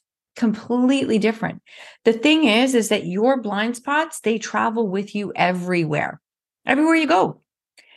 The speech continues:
So whether you decide to open the brick and mortar, you decide to coach and mentor people, you decide to write the book, you decide to take a different job, you decide to do anything,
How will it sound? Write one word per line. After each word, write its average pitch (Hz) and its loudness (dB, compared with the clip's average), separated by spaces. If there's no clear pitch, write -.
So 262 4
whether 247 2
you 269 2
decide 247 -2
to - -6
open 226 -2
the 254 2
brick 247 -4
and 220 2
mortar, 220 4
you 220 0
decide 196 0
to 190 2
coach 247 0
and 233 4
mentor 220 0
people, 214 0
you 233 2
decide 214 0
to 190 0
write 214 2
the - -2
book, 208 0
you 202 -2
decide 202 0
to 175 -2
take 233 -2
a 220 2
different 190 -2
job, 220 2
you 208 2
decide 220 -2
to 233 0
do 254 0
anything, - -4